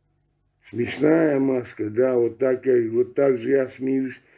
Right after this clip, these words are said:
над всем, что происходит сейчас по отношению к Ахри Авизба.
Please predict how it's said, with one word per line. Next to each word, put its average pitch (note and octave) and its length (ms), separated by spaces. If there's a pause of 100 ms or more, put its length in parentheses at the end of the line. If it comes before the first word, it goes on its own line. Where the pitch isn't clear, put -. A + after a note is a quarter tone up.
(140)
над C3+ 280
всем, D#3 420 (120)
что B2 280
происходит B2+ 840
сейчас G#2+ 500 (360)
по A#2 120
отношению B2 680
к A#2 80
Ахри B2+ 340
Авизба. G2+ 600